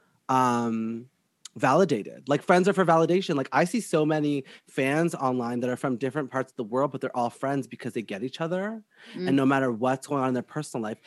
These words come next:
Speaker 1: they feel so included and so heard and, and, and part of something. And it's wild. Like, uh, that's what friends are for, to, like, to make you feel like you are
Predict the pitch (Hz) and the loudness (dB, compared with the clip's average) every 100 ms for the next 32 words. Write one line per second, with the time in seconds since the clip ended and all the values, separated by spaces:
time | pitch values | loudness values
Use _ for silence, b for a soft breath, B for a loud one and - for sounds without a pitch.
0 | B - 131 120 127 131 120 110 110 _ | B -2 -2 -2 0 2 2 -2 -6 _
1 | _ - - 143 135 139 131 - _ 139 | _ -20 0 4 4 4 0 -6 _ -4
2 | 131 - 131 165 123 - - _ _ - | -4 -2 0 2 0 -4 -14 _ _ -6
3 | 135 127 131 120 - 123 127 147 156 _ | -2 2 2 2 2 4 4 2 -4 _
4 | B B B 123 123 127 127 127 123 117 | B B B -8 -2 -2 0 0 0 -4
5 | - 117 123 147 160 160 185 175 175 170 | 0 0 2 2 2 2 2 2 0 -4
6 | B B - 131 131 135 - 117 104 117 | B B -4 0 0 -2 -6 -8 -4 0
7 | 139 147 113 117 - b b b _ - | 2 2 2 -2 -4 b b b _ -2
8 | 147 156 165 175 143 123 120 - 107 - | 4 6 6 4 2 0 -2 -4 -6 -4
9 | 131 120 - - 135 123 135 135 135 120 | -2 -2 -4 -6 -2 0 0 -2 -6 -6
10 | - 139 123 113 113 110 110 113 113 104 | -6 -2 0 0 -2 -4 -8 -8 -6 -6
11 | 104 113 107 101 101 | -8 -10 -8 -8 -12